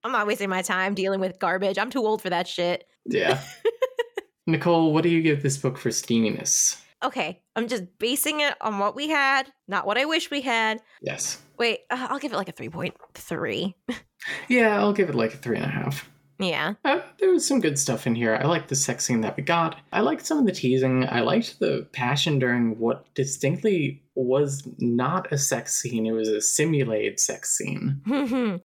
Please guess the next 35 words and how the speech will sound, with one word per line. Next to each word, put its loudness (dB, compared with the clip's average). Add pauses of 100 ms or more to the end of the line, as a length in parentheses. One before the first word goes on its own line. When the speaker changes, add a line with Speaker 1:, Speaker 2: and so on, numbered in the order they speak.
(160)
Speaker 2:
And 6
I 4
thought 2
that 4
was 4
an 2
interesting 0
way 2
to 0
build -2
sexual 0
tension. -4 (120)
Speaker 1:
Now, 0
here's -2
the, -12 (120)
some -2
more, -2
some -4
reasoning -2
behind -6
my -2 (120)
rating. -4 (420)
I 2
liked -2
what -2
we -4
got, -2 (160)
but -2
we -2
also 0
got -2
shit -2
I -10 (120)
didn't 0
want. -2